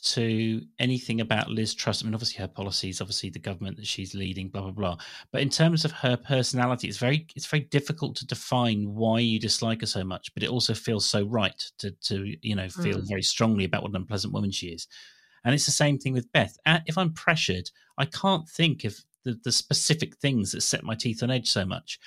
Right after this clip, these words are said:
Speaker 1: but there is something about her whenever she's on air. And the way that she's polluted Ben is, oh, Ben's the same for me now. Like, that character, just hearing him whine and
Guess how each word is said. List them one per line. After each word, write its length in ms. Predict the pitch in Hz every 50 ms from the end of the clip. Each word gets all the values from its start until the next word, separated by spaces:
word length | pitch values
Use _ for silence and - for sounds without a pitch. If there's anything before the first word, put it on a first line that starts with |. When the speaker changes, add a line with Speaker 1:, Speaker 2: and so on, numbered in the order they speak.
| - - _ -
Speaker 1:
but 100 | 185 151
there 120 | 135 127
is 100 | 123 117 -
something 360 | - 151 143 - - 139 127
about 360 | 123 120 131 131 135 117 117 101
her 80 | 98
whenever 300 | 98 110 113 120 113 123
she's 260 | - - 123 113 107
on 120 | 120 120 127
air. 200 | 127 117 104 98 - - - - - -
And 120 | 131 139
the 40 | 139
way 120 | 151 160
that 120 | 170 156 156
she's 160 | - 160 160
polluted 460 | - - - 147 147 143 - - -
Ben 140 | - 160 151
is, 60 | 127
oh, 60 | 131
Ben's 400 | 120 113 - 147 151 165 160 160
the 80 | - 131
same 280 | - - 147 156 156 156
for 120 | - 123
me 120 | 101 87 90
now. 200 | 90 90 90 90
Like, 180 | 101 104 120 135
that 200 | 139 - - -
character, 520 | - 147 151 151 110 - - - 95 90 - - - - - - _ -
just 160 | - 131 -
hearing 360 | - 156 147 147 151 151 147
him 300 | 131 127 120 113 110 104
whine 580 | 107 107 117 127 135 139 135 127 123 113 104 101
and 260 | 95 98 101 98